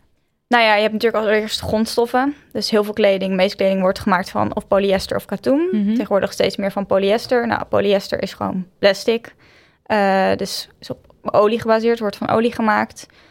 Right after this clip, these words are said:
Speaker 1: En met plastic heb je vooral, het vergaat niet, de kleding. Dus als het uiteindelijk ergens op een vuilnisbelt terechtkomt of waar dan ook, nou, dan gaat het daar nooit meer weg, om maar zo te zeggen. En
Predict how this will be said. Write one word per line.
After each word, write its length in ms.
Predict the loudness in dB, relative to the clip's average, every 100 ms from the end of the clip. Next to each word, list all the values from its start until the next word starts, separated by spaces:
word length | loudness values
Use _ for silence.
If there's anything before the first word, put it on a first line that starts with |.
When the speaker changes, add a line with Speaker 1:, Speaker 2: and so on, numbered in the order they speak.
| _ _ 0
Speaker 1:
En 120 | 2
met 180 | 2 2
plastic 340 | 2 2 -2
heb 140 | -2 -4
je 100 | -4
vooral, 340 | 0 2 2
het 140 | 0 -4
vergaat 380 | -2 0 0
niet, 320 | -2 -4 -6 -10
de 60 |
kleding. 600 | -2 0 0 0 -2 -4
Dus 300 | -6 -8 -8 -8
als 120 | -6
het 100 | -2
uiteindelijk 400 | 0 0 -2 -2
ergens 300 | -4 -4 -10
op 240 | -10 -12 _ _
een 100 | -2
vuilnisbelt 480 | 0 0 0 -2 -2
terechtkomt 520 | -4 -4 -4 -4 -4
of 140 | -6 -2
waar 180 | 0
dan 140 | 0 0
ook, 280 | -2 -4 -12 -20 _ -6
nou, 120 | -6 -6 _ _ _ -12
dan 160 | -10
gaat 200 | -4 -4
het 80 | -2
daar 120 | -2 0
nooit 200 | 0 0
meer 160 | 0
weg, 260 | 0 0 -2
om 80 | -2
maar 80 |
zo 160 | -2 -2
te 100 | -4
zeggen. 300 | -6 -6
En 80 | -6